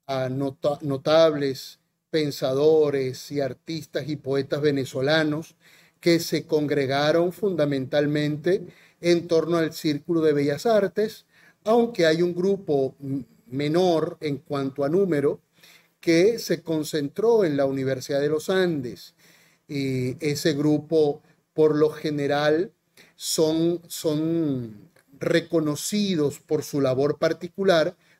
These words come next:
pero no tanto por formar parte de la generación del dieciocho. Me refiero, mm,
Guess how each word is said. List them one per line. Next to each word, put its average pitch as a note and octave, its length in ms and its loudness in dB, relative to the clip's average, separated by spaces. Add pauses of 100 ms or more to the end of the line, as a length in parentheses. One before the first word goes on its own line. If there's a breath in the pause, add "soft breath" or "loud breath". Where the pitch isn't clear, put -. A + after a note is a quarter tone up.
(100)
pero D#3+ 160 2
no E3 200 0
tanto F#3 540 0
por C#3 180 -4
formar C3+ 460 -6
parte C#3 380 -2
de D#3+ 100 2
la D3 120 0
generación C3+ 500 -4
del C3+ 160 -2
dieciocho. D3 680 -2 (400 soft breath)
Me D3+ 140 0
refiero, D3 960 0
mm, C#3+ 100 -8